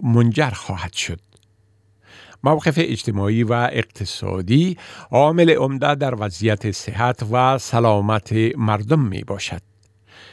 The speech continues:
کسانی که در دسته با موقعیت پایین اجتماعی و اقتصادی قرار دارند،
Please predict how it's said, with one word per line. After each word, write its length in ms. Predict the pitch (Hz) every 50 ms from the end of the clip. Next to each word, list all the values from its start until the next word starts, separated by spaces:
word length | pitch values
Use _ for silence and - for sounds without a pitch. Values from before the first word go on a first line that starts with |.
| - _ _ -
کسانی 380 | 151 143 - 175 160 156 156
که 120 | - - 143
در 140 | 127 131
دسته 1040 | 120 110 110 117 110 - - - 143 143 139 139 135 139 147 151 151 151 156 156 143
با 880 | 143 113 104 110 131 131 135 139 139 139 143 147 147 147 151 143 127 - - -
موقعیت 600 | 131 123 120 113 107 - - 123 120 117 113 -
پایین 500 | 120 98 - 110 104 104 107 104 107 107
اجتماعی 720 | 110 117 107 98 - - 101 98 98 95 98 107 117 131 131
و 80 | 113
اقتصادی 720 | 123 - - - - - 110 - - 113 107 110 131 165
قرار 320 | 165 - 117 95 90 85 87
دارند، 520 | 85 - 82 82 87 107 139 160 160 -